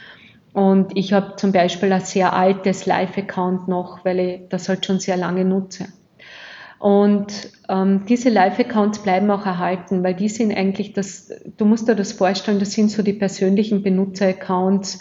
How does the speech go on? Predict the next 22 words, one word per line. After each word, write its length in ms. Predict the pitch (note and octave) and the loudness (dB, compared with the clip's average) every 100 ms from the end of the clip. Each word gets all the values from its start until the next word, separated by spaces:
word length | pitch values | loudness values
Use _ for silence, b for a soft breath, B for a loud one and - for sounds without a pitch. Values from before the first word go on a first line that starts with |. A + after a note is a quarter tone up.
| B B B | B B B
eines 320 | F#3+ F#3+ F#3+ | 2 2 2
Benutzers, 680 | G3 F#3+ G3 F#3+ F#3 F3 F3 | 0 2 0 -2 -4 -4 -2
wo 100 | G3 | -2
er 360 | F3+ F#3 F3+ F3+ | 0 2 2 0
quasi 480 | - F3+ F3 F3+ | -2 -2 0 -4
sein 340 | F3+ F#3 F3 F3 | -4 -4 -6 -2
OneDrive 540 | F3+ F#3+ G#3+ G3+ G3+ | 0 2 4 2 0
hat, 340 | G3 F#3+ F#3 - B B B B | 0 0 0 -14 B B B B
sein 240 | B G3+ G3 | B -2 0
Xbox 580 | G#3+ G#3+ - C4 C4 - | -2 -4 -4 -4 -2 0
Live, 540 | F#3 F3 F3+ F3+ F3+ | 4 4 4 0 -2
sein 260 | - F#3+ F#3 | -4 -2 0
Xbox 540 | F#3 - - G#3 - | -4 -6 -6 -6 0
Music, 640 | G3 G3+ G3+ - F#3 F3 | 2 2 2 -2 -2 -2
also 240 | F#3 F3+ F#3+ | -4 -4 -2
alles, 400 | F#3 G3 G3+ - | 2 2 0 0
was 180 | F#3+ G3 | -2 -2
er 60 | |
so 220 | F#3+ F#3+ | -4 0
im 160 | F#3+ F#3 | 0 0
Privatbereich 960 | - G3 A3+ F#3+ - G#3+ F#3+ F3+ F3+ - | -2 0 2 0 0 -4 0 0 0 0
nutzt, 640 | G3+ G#3 - - - - | 2 0 -4 -12 -14 -20